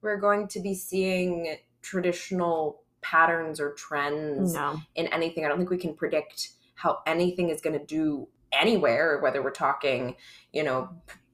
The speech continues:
Speaker 1: product placements or
Speaker 2: Mm-hmm.
Speaker 1: new films or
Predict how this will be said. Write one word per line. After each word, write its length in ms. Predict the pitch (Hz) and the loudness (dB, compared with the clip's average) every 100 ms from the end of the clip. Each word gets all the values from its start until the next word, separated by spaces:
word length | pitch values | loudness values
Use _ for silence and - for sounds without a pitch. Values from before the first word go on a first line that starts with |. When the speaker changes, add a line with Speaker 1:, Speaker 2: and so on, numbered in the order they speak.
| _ _ | _ _
Speaker 1:
product 680 | - 151 143 143 123 - - | -2 6 8 8 4 -4 -4
placements 960 | - 127 - - 135 120 - - - | 0 0 -2 -6 -4 -6 -10 -8 0
or 180 | 123 131 156 156 | 4 4 4 0
Speaker 2:
Mm-hmm. 340 | - - 175 | -4 -2 2
Speaker 1:
new 200 | 175 165 | 4 2
films 960 | - 175 160 151 151 143 143 139 139 - | 2 4 6 4 4 0 -2 -4 -4 -2
or 720 | 139 135 135 131 135 - | 0 2 4 2 2 -2